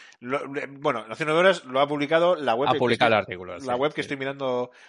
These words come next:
Speaker 1: ahora mismo, que no sé qué, qué we-, esto es go multiplayer punto com. Me encanta decir las webs porque <laughs> todos sabéis que nosotros estamos, eh, dentro del correo, el correo punto com barra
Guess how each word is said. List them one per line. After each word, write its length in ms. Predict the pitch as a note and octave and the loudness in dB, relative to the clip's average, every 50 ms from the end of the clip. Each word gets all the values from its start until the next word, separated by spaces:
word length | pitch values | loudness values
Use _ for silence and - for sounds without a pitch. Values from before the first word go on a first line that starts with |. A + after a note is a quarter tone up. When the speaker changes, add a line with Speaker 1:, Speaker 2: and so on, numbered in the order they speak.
| - _ | -18 _
Speaker 1:
ahora 220 | - C3 C3 A#2+ A2 | -4 -2 -2 -2 -2
mismo, 300 | A2+ G#2+ F#2 F2 E2+ D#2+ | -4 -8 -14 -16 -18 -14
que 80 | F#2+ | -12
no 80 | A2+ A#2 | -10 -8
sé 120 | - B2 | -8 -8
qué, 280 | G2+ A#2+ A2+ A2+ A2 G#2+ | -6 -6 -6 -8 -8 -8
qué 160 | - A2+ A2+ | -8 -8 -6
we-, 200 | G#2+ G#2+ A#2 C3 | -6 -6 -8 -10
esto 140 | C#3 - D3 | -10 -12 -12
es 80 | C3+ B2+ | -8 -4
go 180 | D3+ E3+ F3 | -4 -4 -4
multiplayer 540 | D#3+ D3 C#3+ C#3 C#3+ C3+ D3 E3 E3 D#3 - | -4 -6 -8 -8 -8 -6 -4 -4 -2 -2 -4
punto 220 | - D#3 C#3+ C#3 | -6 -6 -6 -4
com. 100 | C3 C3 | -4 -4
Me 60 | B2+ B2 | -6 -6
encanta 240 | C3+ G3+ A3+ C4 | -8 -6 -6 -6
decir 320 | B3 - A#3 G#3+ G#3+ - _ | -6 -4 -6 -8 -8 -10 _
las 160 | - D#3 D3 | -10 -8 -6
webs 260 | D3+ F3+ F#3 F3+ - - - - - - _ _ | -4 -4 -4 -4 -6 -12 -20 -20 -20 -20 _ _
porque 360 | A#2 A#2+ A#2+ B2 A#2+ A#2+ - - - - - - D4 A3 - - - E3+ - - | -12 -6 -4 -4 -4 -4 -4 -8 -10 -6 0 2 2 2 2 -2 -10 -16 -16 -12
<laughs> 560 | - - D3+ - - _ - - - - _ | -10 -10 -10 -10 -12 _ -20 -20 -20 -8 _
todos 160 | - G3+ G3 | 0 2 2
sabéis 260 | F#3 F3+ E3 F3+ F3 - | 4 4 2 2 0 0
que 140 | - C#3+ | -4 -6
nosotros 360 | C#3 B2+ B2+ D3+ E3+ E3+ - - | -4 -6 -6 -4 -4 -4 -4 -4
estamos, 320 | - D3+ C#3+ C#3+ C#3 D3+ | -4 -4 -4 -4 -4 -6
eh, 220 | C#3 C3 B2+ B2+ | -6 -6 -6 -6
dentro 240 | A#2+ C3+ C3+ C3+ C#3 | -6 -8 -8 -6 -6
del 140 | B2+ A#2 - | -6 -6 -6
correo, 280 | - A#2+ A2 C#3 E3+ F3+ | -6 -6 -4 -4 -4 -4
el 60 | D#3 | -4
correo 260 | C3+ A#2+ B2 C3 B2 | -4 -4 -2 -4 -4
punto 240 | B2+ B2+ - B2+ A#2 | -6 -6 -6 -4 -2
com 260 | C3 C3 B2+ B2+ B2+ _ _ - - - _ - | 0 -2 -2 -2 -8 _ _ -20 -20 -20 _ -2
barra 320 | A#2 A#2+ A#2 A2+ A2+ A2+ | 0 0 2 2 0 -2